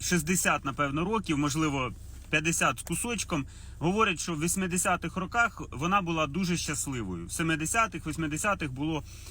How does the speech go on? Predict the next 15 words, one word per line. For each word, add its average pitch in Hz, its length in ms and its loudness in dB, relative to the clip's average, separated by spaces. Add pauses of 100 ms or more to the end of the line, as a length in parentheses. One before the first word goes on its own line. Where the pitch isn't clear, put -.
було 220 280 2
чудово. 143 600 0 (360)
Ну, 226 120 0
а 190 200 6
інша 190 640 2
людина, 143 480 2
а 123 260 4
людині 180 420 0
цій 165 180 0
років 156 320 -2
двадцять, 120 600 2
я 110 100 -2
так 107 180 -6
зрозумів, 165 440 -2
двадцять 143 500 0